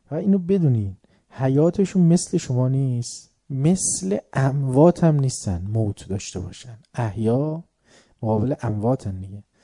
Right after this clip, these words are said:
هستن، حضور دارن، میفهمن بقیه یا نمیفهمن، ولی اونها کار خودشونو می‌کنن.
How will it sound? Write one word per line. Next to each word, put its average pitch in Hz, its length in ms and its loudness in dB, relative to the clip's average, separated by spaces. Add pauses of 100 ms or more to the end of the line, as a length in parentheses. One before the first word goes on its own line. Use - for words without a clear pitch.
(280)
هستن، 110 760 0 (140)
حضور 139 400 4
دارن، 92 400 -2 (480)
میفهمن 160 840 -2
بقیه 135 460 2
یا 127 180 2
نمیفهمن، 107 760 -2
ولی 175 220 0
اونها 160 260 0
کار 170 220 -2
خودشونو 156 460 -4
می‌کنن. 92 480 -8